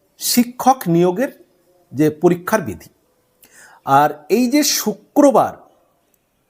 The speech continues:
এসএসসির যে পরীক্ষা নিয়োগের যে বিধি প্রকাশিত হয়েছে, মুখ্যমন্ত্রীর ঘোষণা করেছিলেন, সেই ঘোষণা মতোই কিন্তু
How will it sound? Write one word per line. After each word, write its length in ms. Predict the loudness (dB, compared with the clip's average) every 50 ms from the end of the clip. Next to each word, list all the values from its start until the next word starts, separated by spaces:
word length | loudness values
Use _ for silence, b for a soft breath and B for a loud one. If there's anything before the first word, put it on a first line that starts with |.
| _
এসএসসির 420 | -2 0 0 0 0 0 -2 -2 0
যে 100 | 0 -2
পরীক্ষা 560 | 0 2 0 0 0 -2 -10 -6 -4 -2 0
নিয়োগের 680 | 2 2 2 2 0 0 0 0 0 0 -2 -6 -18 -10
যে 140 | -6 -4 -4
বিধি 400 | -2 -2 -2 -2 -2 -2 -4 -4
প্রকাশিত 580 | -4 -2 -2 0 0 0 0 -2 -4 -4 -2 -2
হয়েছে, 480 | 0 2 2 2 2 0 -2 -6 -4
মুখ্যমন্ত্রীর 720 | -4 -4 -6 -8 -8 -4 -4 -2 -2 -2 -4 -6 -8 -8 -14 -20 _ _ _ _ _ _ _ _ _ _ _ _ _ _ _ -4
ঘোষণা 280 | -2 -2 0 0 0 0
করেছিলেন, 400 | 0 0 0 0 -2 -8 -6 -4
সেই 140 | -2 -2
ঘোষণা 360 | -2 -2 -2 -2 -2 -2 -2 0
মতোই 380 | 0 -2 -2 0 0 -2 -2
কিন্তু 480 | -2 -6 -4 0 2 2 2 0 -4